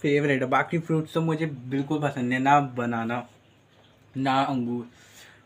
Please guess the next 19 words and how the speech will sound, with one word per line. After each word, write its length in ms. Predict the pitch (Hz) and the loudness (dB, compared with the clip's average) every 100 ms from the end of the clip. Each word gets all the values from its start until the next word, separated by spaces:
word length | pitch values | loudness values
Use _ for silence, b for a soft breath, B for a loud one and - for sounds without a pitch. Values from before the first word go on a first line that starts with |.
| 139 | -4
मगर 120 | 127 | 4
grapes 320 | 139 156 - | 6 6 2
तो 60 | 180 | 0
मुझे 220 | 175 170 | 2 2
बिल्कुल 300 | 165 135 147 | 2 0 2
ही 60 | 156 | 0
पसंद 360 | 156 135 135 127 | 0 -2 -2 -2
नहीं 120 | 123 | -2
है। 140 | 127 - - - - | -4 -8 -20 -20 -8
तो 140 | 123 117 | -2 0
ये 220 | 120 139 | 2 0
चीज़ 260 | 139 139 135 - - - 117 | 2 0 0 -10 -20 -14 -4
और 360 | 113 113 117 | 0 0 0
एक 140 | 113 - 117 | -2 -6 -10
apple, 480 | 110 - 104 113 117 | -10 -10 -16 -10 -4
ये 60 | |
मेरा 180 | 127 127 | -2 -2
favorite 420 | 123 113 104 107 | -4 -4 -6 -8
है। 120 | 113 | -10